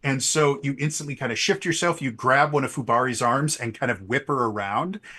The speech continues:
and she's having a blast. She thinks this is the most amazing thing ever. And so she comes around, she's like, Wow.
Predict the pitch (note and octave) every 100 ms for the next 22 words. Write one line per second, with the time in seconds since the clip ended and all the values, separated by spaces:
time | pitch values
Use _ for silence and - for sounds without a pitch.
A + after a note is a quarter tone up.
0 | - - B2+ A#2 G2 - G3 B3 F3 C#3
1 | A2 F#2+ A2 G#2 A#2+ - - - - -
2 | - - G#3 A3+ D#3 C#3+ C3 C#3 C3+ C#3
3 | B2 B2 B2 A2 A#2+ A#2 A#2+ B2+ G2+ G#2
4 | A2 B2 - C#3 C#3 C#3 C3 A#2+ A2 A#3
5 | E4+ F#4+ F4+ F#4 F4+ F4+ F4 E4